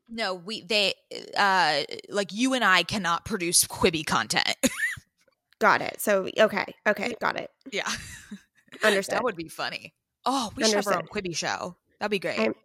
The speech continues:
Speaker 2: I mean, you can pitch it to them. I'm sure they're looking for content at this moment in time.
Speaker 1: <laughs>
Speaker 2: Anyways, okay, uh, we would like to chat about the fact that this episode is sponsored by Premium Jane C B D, which you guys have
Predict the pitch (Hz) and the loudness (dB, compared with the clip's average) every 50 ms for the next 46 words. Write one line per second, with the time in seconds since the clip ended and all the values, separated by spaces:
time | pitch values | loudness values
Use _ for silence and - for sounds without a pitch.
0 | _ _ _ _ - - 208 208 208 208 202 202 196 - 226 220 214 247 - - | _ _ _ _ -8 -4 -2 0 0 2 2 2 2 2 2 0 0 0 -2 -4
1 | - - - 202 190 190 185 185 196 - - 196 190 202 196 196 196 196 190 208 | -8 -6 -2 0 0 2 2 0 0 0 0 0 0 2 2 2 2 0 0 0
2 | 196 202 - 208 196 214 208 208 214 202 196 185 175 185 175 - 190 185 - 185 | 0 2 2 0 2 2 2 2 2 2 0 0 0 0 0 0 0 2 4 4
3 | 180 180 180 175 175 190 214 185 180 175 185 226 233 - - _ _ _ _ _ | 4 6 6 4 4 4 4 6 6 6 6 4 0 -2 -6 _ _ _ _ _
4 | _ - - - - - 494 466 440 415 403 392 370 359 339 311 277 262 _ _ | _ -20 -20 -16 -12 -12 -12 -12 -12 -12 -14 -16 -16 -18 -18 -20 -20 -20 _ _
5 | _ _ _ - - - 240 247 240 202 185 175 190 220 240 - - - - - | _ _ _ -4 0 4 6 6 8 6 6 6 4 4 2 0 -6 -14 -14 -12
6 | 330 294 269 - - 240 247 285 277 - - - - 233 226 226 220 214 214 214 | -10 -10 -4 2 4 4 6 6 4 2 2 4 6 6 8 8 8 6 6 4
7 | 214 214 214 214 208 214 214 208 208 208 220 226 247 302 320 220 190 190 202 - | 4 4 4 4 2 2 2 0 0 -2 -2 0 0 0 2 2 0 0 0 -2
8 | 233 - 226 190 185 - - - 226 214 190 185 190 - 269 - 196 170 170 185 | -4 -2 0 2 2 2 0 0 2 2 2 2 2 0 0 2 4 4 4 4
9 | - - 190 190 - - - 214 294 - - - 196 - 202 196 - 202 190 190 | 0 -2 -2 -2 -2 0 2 2 2 2 2 0 0 0 -2 -2 0 0 0 2
10 | - - 233 240 - - 185 180 180 214 214 214 233 226 220 - 208 185 185 196 | 2 0 0 0 0 0 0 0 0 -2 -2 0 0 -2 0 0 0 0 2 4
11 | 220 254 247 226 185 180 190 214 - - 190 196 220 233 269 349 359 294 196 180 | 4 4 4 4 4 4 2 2 2 2 2 2 2 4 4 6 8 8 6 6
12 | 196 196 190 - - 208 196 - 196 190 190 190 196 202 208 190 190 185 - | 4 2 2 0 -2 0 2 4 4 4 4 2 0 0 0 0 0 0 -2